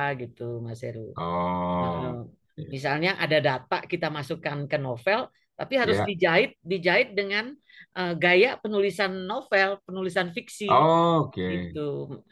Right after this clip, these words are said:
Speaker 2: Oke, oke.
Speaker 1: Heeh. Kayak novel saya yang itu, yang ter-, terbaru itu yang
Speaker 2: Yang,
Speaker 1: Mas Ferry
Speaker 2: ya, oh,
Speaker 1: itu,
Speaker 2: ya.
Speaker 1: nah, ada tentang Rote itu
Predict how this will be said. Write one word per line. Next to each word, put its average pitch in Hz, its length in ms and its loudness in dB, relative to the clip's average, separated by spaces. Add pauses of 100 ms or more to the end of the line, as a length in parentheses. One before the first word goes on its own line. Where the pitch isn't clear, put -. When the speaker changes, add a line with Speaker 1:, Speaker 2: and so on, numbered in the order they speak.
(100)
Speaker 2:
Oke, 98 220 -8 (100)
oke. - 180 -4
Speaker 1:
Heeh. 127 140 -4 (600)
Kayak 196 180 2
novel 233 220 4 (100)
saya 240 160 6 (140)
yang 226 120 2 (160)
itu, 254 120 -10 (100)
yang 240 100 -4 (100)
ter-, 214 140 -12 (100)
terbaru 214 360 2
itu 247 160 -8
yang 214 100 -8 (340)
Speaker 2:
Yang, 101 220 4 (160)
Speaker 1:
Mas 101 160 2
Ferry 98 180 2
Speaker 2:
ya, 98 240 4
oh, 95 40 6
Speaker 1:
itu, 90 140 2
Speaker 2:
ya. 90 140 0
Speaker 1:
nah, 180 140 0 (640)
ada 175 140 4 (100)
tentang 202 240 0 (100)
Rote 208 320 2 (120)
itu 233 80 -4